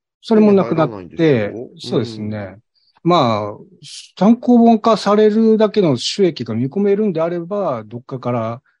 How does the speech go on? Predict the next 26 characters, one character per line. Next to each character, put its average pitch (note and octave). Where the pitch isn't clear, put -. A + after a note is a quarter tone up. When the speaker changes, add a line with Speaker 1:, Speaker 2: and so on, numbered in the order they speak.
Speaker 1:
か G2
ね、 A2
声 D3+
が G2+
か A2+
か C#3
る A2+
ん G#2+
で G2
し -
ょ F2+
う F2+
け F#2+
ど、 G2
か A2+
か -
ら D#3
な A2
い C3+
っ -
て C#3+
こ -
と E2
で D#2+
す -
よ。 G2